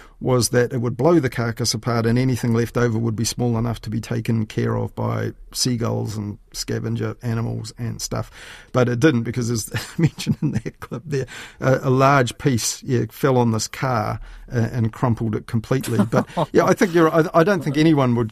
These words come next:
Speaker 1: would come up with, uh, uh, you know, such a, uh, and then, you know, invite people to come and watch it. Yeah, I think a-, attitudes to, um, uh, deceased wildlife have, uh,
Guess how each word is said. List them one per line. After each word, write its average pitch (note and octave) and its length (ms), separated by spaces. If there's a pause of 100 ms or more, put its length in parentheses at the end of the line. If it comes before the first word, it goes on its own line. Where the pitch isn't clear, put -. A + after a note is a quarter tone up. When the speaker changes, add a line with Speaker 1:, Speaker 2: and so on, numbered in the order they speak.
Speaker 1:
would C3 180
come A#2+ 180
up A#2+ 160
with, A#2+ 240
uh, A2+ 260
uh, A#2 240
you B2+ 140
know, A#2 140
such - 360
a, A2+ 200
uh, A#2 180
and C3 140
then, A#2+ 180
you A2+ 140
know, G#2+ 80
invite A2 340
people A2 220
to A2 80
come A#2 180
and A2+ 140
watch A#2+ 260
it. - 140 (400)
Yeah, B2 180
I A#2 60
think A#2+ 240
a-, - 240
attitudes B2 540
to, A#2 300
um, G#2+ 300 (720)
uh, A2 300 (120)
deceased A#2+ 440
wildlife A2+ 580
have, G#2+ 240
uh, G#2+ 240